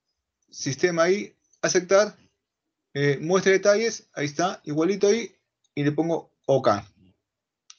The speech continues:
Entonces, acá tengo, ¿no? Ah, como es zona urbana, voy a poner acá color,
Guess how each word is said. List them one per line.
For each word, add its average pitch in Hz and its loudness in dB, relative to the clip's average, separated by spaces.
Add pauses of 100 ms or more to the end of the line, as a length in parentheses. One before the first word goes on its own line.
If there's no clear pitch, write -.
(200)
Entonces, - -10
acá 147 2
tengo, 165 0
¿no? 147 -8 (560)
Ah, 135 2 (200)
como 156 0
es 180 0
zona 220 2
urbana, 220 4
voy 165 -4
a 160 -4
poner 175 -6
acá 185 0
color, 190 2